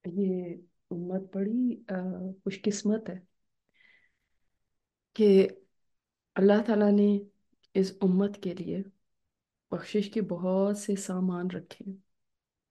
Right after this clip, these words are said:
जैसे ये रमज़ान का महीना, जैसे अल्लाह ताला ने इतने सारे वादे बख्शिश के कर दिए और, अ,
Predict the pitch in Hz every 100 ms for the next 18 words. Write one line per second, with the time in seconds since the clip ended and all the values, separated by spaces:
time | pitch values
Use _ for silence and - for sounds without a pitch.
0 | _ _ - 202 196 196 175 185 175 180
1 | - 165 180 185 180 170 175 175 196 190
2 | _ _ _ _ _ _ _ _ _ _
3 | _ _ _ _ _ 180 190 190 190 185
4 | 180 175 170 170 180 185 185 185 180 _
5 | _ _ _ _ _ _ - 196 196 196
6 | 196 196 180 185 175 180 175 185 196 185
7 | - 190 190 185 185 196 180 180 180 190
8 | _ _ _ _ _ _ _ _ _ _
9 | _ _ _ - 190 190 185 190 185 185
10 | 180